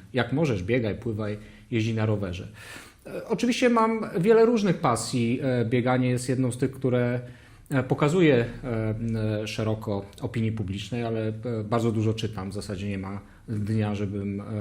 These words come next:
nie czytał. E, fascynuje mnie teatr, malarstwo, więc jest, e, wiele rzeczy, które są dla mnie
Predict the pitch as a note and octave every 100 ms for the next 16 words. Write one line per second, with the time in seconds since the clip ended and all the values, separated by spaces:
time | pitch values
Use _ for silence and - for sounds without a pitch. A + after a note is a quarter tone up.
0 | G#2+ A#2 G#2 G#2+ G2 G#2 G2+ G#2 - -
1 | - - B2+ A2+ A2 G#2+ G#2+ A#2+ - A#2+
2 | A#2 G#2+ G#2 G2 G2 F#2 F#2+ - G2+ G2+
3 | - A2 G2 G2 G2+ - A#2+ B2 B2 -
4 | D3 C#3 - D#3 C#3 C3+ C3+ E3+ D#3 C#3+
5 | D#3 D#3+ - D3+ C#3+ D3+ C3+ C3+ C#3 C3+